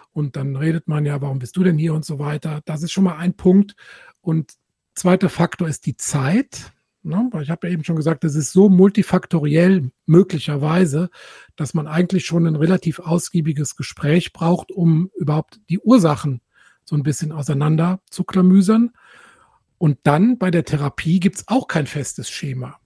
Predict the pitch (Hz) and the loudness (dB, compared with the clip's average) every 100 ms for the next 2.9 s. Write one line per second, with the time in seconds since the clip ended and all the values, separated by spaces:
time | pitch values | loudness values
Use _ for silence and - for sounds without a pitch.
0 | - 160 170 156 147 190 - 175 156 165 | -10 -8 -4 -4 0 0 2 -2 -2 -2
1 | 175 156 190 294 226 160 151 139 - 135 | 0 0 2 2 2 0 -2 -4 -6 -8
2 | - 131 139 - - 226 - - - | -6 -6 -6 -8 2 2 2 -14 -20